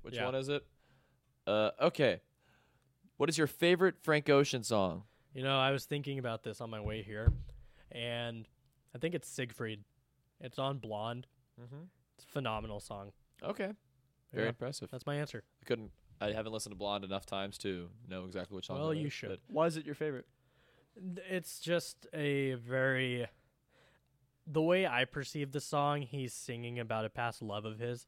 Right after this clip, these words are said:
Speaker 3: Mm-hmm.
Speaker 2: and so it's kind of just how he's reminiscing, and then also just how he's not with them anymore. And it's just such a, the production on the song is just so gorgeous, and it,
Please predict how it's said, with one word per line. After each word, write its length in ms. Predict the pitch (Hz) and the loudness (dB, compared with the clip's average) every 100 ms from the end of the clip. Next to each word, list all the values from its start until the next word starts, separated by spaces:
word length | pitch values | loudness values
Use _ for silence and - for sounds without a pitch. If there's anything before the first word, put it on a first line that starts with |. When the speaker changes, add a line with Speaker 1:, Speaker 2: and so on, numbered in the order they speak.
| _ 135 | _ -14
Speaker 3:
Mm-hmm. 260 | 123 117 | -12 -8
Speaker 2:
and 320 | 120 117 113 110 | -4 -4 -6 -10
so 360 | - 127 113 | -4 -2 -2
it's 140 | 113 - | -4 -8
kind 460 | - 120 117 117 | -10 -6 -4 -4
of 180 | 117 107 | -6 -6
just 480 | 110 104 - - - _ _ _ _ | -6 -6 -8 -14 -20 _ _ _ _
how 120 | 123 | -4
he's 140 | 120 110 | -4 -4
reminiscing, 720 | 113 113 104 101 - 110 113 | -4 -4 -8 -8 -8 -8 -6
and 180 | 110 | -6
then 140 | 104 101 | -6 -6
also 420 | 98 95 110 104 | -8 -8 -8 -8
just 340 | 101 98 - - - | -8 -12 -14 -14 -8
how 300 | 117 104 - - _ _ _ _ _ _ _ _ | -6 -6 -8 -18 _ _ _ _ _ _ _ _
he's 240 | - 120 | -8 -6
not 320 | 117 107 107 - 131 | -4 -4 -6 -12 -12
with 280 | 113 110 - | -8 -8 -6
them 140 | 120 | -4
anymore. 460 | 120 123 123 123 127 _ _ - | -4 -4 -4 -4 -6 _ _ -6
And 280 | 117 113 110 | -2 -2 -2
it's 120 | 113 | -4
just 300 | - 131 - | -4 -4 -2
such 240 | 156 139 | -2 0
a, 280 | 156 135 117 123 | 2 2 0 -2
the 100 | - | -4
production 480 | 151 139 127 - 123 | 0 2 2 0 -2
on 100 | 117 | -4
the 60 | |
song 300 | - 113 110 | -4 -4 -4
is 100 | 110 | -6
just 180 | 107 107 | -8 -6
so 180 | 127 113 110 | -4 -4 -6
gorgeous, 540 | 113 104 107 120 123 - | -8 -6 -4 -4 -4 -6
and 120 | 113 | -8
it, 120 | 110 | -10